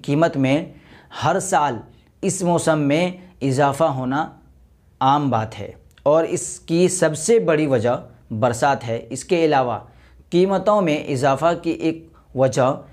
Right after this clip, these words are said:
پیاز کی ایک ریاست سے دوسری ریاست تک رسائی میں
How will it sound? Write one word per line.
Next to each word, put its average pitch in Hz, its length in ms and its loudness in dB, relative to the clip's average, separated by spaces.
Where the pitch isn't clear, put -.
پیاز 147 540 2
کی 180 180 -2
ایک 175 240 -2
ریاست 175 460 2
سے 160 160 -2
دوسری 160 480 2
ریاست 143 420 0
تک - 480 -6
رسائی 139 440 2
میں 165 140 -4